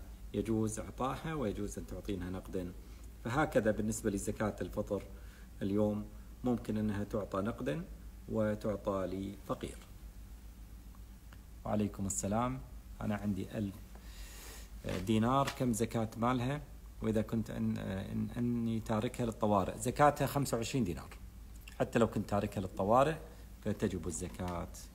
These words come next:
نعم، آه، عليها زكاة؟ نعم، عليها زكاة. حكم الدول ال-، ال-، الدمى، الألعاب للأطفال يكون لها وجه وملامح، آه، وبعض الدمى يكون فيها حتى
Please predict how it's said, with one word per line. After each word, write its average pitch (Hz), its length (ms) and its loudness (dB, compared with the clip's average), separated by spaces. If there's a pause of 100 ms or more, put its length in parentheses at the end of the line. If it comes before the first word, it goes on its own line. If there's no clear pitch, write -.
(120)
نعم، 113 420 -2 (520)
آه، 87 500 -6
عليها 101 260 4
زكاة؟ 101 400 0
نعم، 76 320 -2
عليها 82 220 -2
زكاة. - 340 -10 (2000)
حكم - 280 4
الدول 127 360 10
ال-، 117 120 6
ال-، 113 380 2
الدمى، 135 640 6 (100)
الألعاب 120 800 2
للأطفال 120 600 2
يكون 117 320 2
لها 117 400 2
وجه 110 300 2
وملامح، 120 840 2
آه، 98 400 -2
وبعض 95 600 0
الدمى 113 460 0
يكون 110 300 -2
فيها 110 320 -2
حتى 110 680 -2